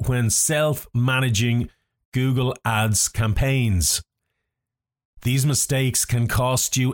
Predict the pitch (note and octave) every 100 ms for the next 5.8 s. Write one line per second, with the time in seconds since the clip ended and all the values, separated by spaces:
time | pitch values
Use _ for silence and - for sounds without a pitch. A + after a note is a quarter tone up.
0 | - C3 C3 A#2+ - - D#3+ G3 G#3 D#3+
1 | G#2 - - - _ _ _ _ _ D#2+
2 | A#2+ A#2+ A2+ F#2 - A2 G#2+ G#2 - -
3 | _ - F#2+ G2 D#2+ A#2 A#2 A2 G#2 -
4 | - G2 G#2+ A2 G#2 G#2 G#2 - - A2+
5 | G#2 A2+ A#2+ A#2 G2+ F2+ D#2+ C2+